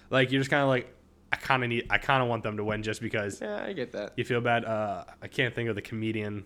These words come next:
Speaker 1: There's this, one of the comedians that's a huge Cubs fan, not Bill Murray. Uh, Bob, Bob, uh, Bob, not Bob Hope. I can't think of his name.
Speaker 2: I don't know.
Speaker 1: It, I'll, I'll try to remember it. But he, they showed him. He's, like, staying up for the game super late at night, and he's, like, ninety.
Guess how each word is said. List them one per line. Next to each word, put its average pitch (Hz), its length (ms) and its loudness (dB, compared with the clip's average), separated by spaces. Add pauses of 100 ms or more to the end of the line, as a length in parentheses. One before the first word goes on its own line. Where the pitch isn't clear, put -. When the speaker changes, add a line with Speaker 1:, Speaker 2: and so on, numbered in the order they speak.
Speaker 1:
There's 113 140 2
this, 120 180 -6
one 135 140 0
of 135 60 2
the 131 80 4
comedians 113 500 -2
that's 101 220 -4
a 101 140 -4
huge 107 440 -6
Cubs 104 220 -4
fan, 98 180 -8
not 107 440 -4
Bill 104 180 -4
Murray. 98 420 -4 (500)
Uh, 98 420 0 (200)
Bob, 104 320 0 (540)
Bob, 104 480 -6
uh, 80 360 -12 (580)
Bob, 95 300 -8
not 104 180 -6
Bob 87 180 -10
Hope. 90 260 -14 (840)
I - 40 -18
can't 113 160 2
think 107 100 -2
of 101 60 -2
his 101 80 -6
name. 117 280 -4 (840)
Speaker 2:
I 110 120 2
don't 98 100 -2
know. 95 120 -6 (120)
Speaker 1:
It, 113 240 -2
I'll, 123 260 -2
I'll 123 100 0
try 117 160 2
to 104 80 0
remember 95 280 -6
it. 95 100 -10 (280)
But 113 100 0
he, 131 140 4
they 120 180 2
showed 120 260 2
him. 123 160 2
He's, 120 160 -2
like, 110 120 0
staying 117 320 2
up 113 100 -2
for 120 80 -8
the 110 60 -6
game 110 320 -2
super 117 280 -6
late 110 180 0
at 107 100 -4
night, 107 400 0
and 107 100 -6
he's, 110 160 -4
like, 98 140 -6
ninety. 110 640 -4